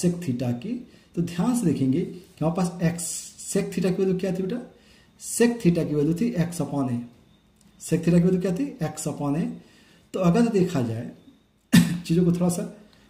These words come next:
हम लोग यहाँ पे minus करने की कोशिश करते हैं, ठीक है ना। So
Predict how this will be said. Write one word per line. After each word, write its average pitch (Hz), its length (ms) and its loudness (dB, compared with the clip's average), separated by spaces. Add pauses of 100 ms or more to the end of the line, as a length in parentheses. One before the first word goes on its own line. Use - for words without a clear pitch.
हम 139 80 0
लोग 160 140 2
यहाँ 139 240 0
पे 254 140 -6 (560)
minus 143 300 0
करने 139 200 0
की 135 100 -4
कोशिश 135 280 -2
करते 131 260 -4
हैं, 226 220 -6 (1080)
ठीक - 100 0
है 254 60 2
ना। 320 100 -2 (840)
So 240 200 2